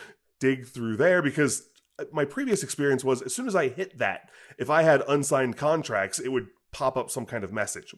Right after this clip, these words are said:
but this wasn't. So I had to go digging through screens until I found, like, "Oh, okay, here's the thing," and approve these couple new license things. Okay. <laughs> So, back to the app, send it for notarization, it accepts it,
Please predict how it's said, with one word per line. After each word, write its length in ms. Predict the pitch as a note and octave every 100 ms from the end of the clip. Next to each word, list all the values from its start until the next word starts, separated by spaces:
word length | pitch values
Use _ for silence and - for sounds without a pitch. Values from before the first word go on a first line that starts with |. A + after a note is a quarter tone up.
| -
but 140 | -
this 180 | D#3+ A#2+
wasn't. 480 | G2+ G#2 E2+ - - _ _ - - - -
So 100 | -
I 20 | E3
had 40 |
to 60 | D#3
go 120 | D#3
digging 360 | C3 C3 C3+
through 200 | B2 B2
screens 520 | A2 - A2+ A2 G#2+ G2
until 200 | F#2+ G2+
I 80 |
found, 220 | F#2+ G#2 G2+
like, 260 | G2 F#2+ -
"Oh, 360 | B2 C3+ C3 C3
okay, 260 | C3 C3+ A2
here's 260 | G#2 A2 -
the 100 | G2+
thing," 380 | F#2+ F2 F2
and 220 | F2 E2+ E2 _ _ _ _ -
approve 600 | G2+ - - B2 A#2+ G2
these 180 | G#2+ G2+
couple 380 | - A2+ A2 G#2+
new 320 | G#2 G#2 G2
license 480 | G2 F#2 - F2+ E2+
things. 560 | - F2 F2 E2+ - - _ _ _
Okay. 800 | E3+ G3+ G3 F#3+ A#3 D#3+ G2+ - -
<laughs> 0 | G#3+ - _ _ _ _
So, 420 | - G#3+ D3+ - - - -
back 240 | F#3 A3+ A3
to 80 | D#3+
the 160 | C3
app, 320 | A#2 D#3 -
send 260 | - F#3 G#3
it 100 | F3
for 120 | -
notarization, 960 | A#2+ A2 G2+ G2 E3+ G3+ - F#3 F3 E3+ - -
it 140 | - D3
accepts 640 | - - - A#3 G3+ -
it, 240 | A2+ -